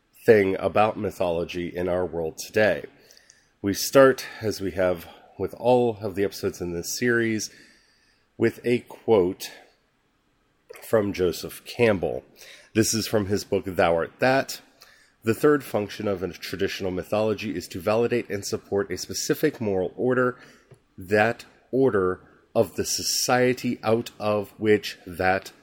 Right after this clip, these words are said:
mythology arose." Hmm. It's that last part that gets us, isn't it?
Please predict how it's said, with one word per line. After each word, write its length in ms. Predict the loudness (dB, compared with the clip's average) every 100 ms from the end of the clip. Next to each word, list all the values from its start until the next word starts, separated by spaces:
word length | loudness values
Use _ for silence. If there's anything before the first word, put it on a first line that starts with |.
| -20 _ _ _
mythology 1000 | -2 -2 0 0 2 0 -4 -6 -6 -8 -12 _ _ _ _ -4
arose." 760 | -2 4 8 8 6 -4 -10 -12 _ _ _ _ _ _ _ _ _ _ _ _ _ _ _ _ _ _ _
Hmm. 520 | -12 -6 -4 -4 -6 -10 _ _ _ _
It's 80 |
that 160 | -6 0
last 260 | 0 0 0
part 160 | -2
that 60 | -2 -4
gets 200 | -4 -4
us, 120 | -10
isn't 220 | -10 -10
it? 120 | -12